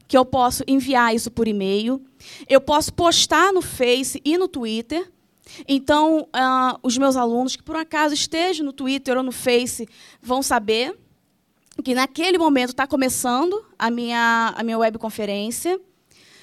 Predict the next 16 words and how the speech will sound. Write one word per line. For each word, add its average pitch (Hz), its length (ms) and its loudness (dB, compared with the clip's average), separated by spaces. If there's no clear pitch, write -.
Ah, 254 360 0
também 320 300 4
tem 403 220 -4
como, 302 640 2
é, 262 280 0
o, 302 180 2
a 330 100 2
nossa 403 240 0
conversa 294 880 -2
também 302 360 4
ir 320 60 4
direto 311 720 -4
para 277 420 2
o, 311 180 6
o - 20 2
Facebook, 262 800 -2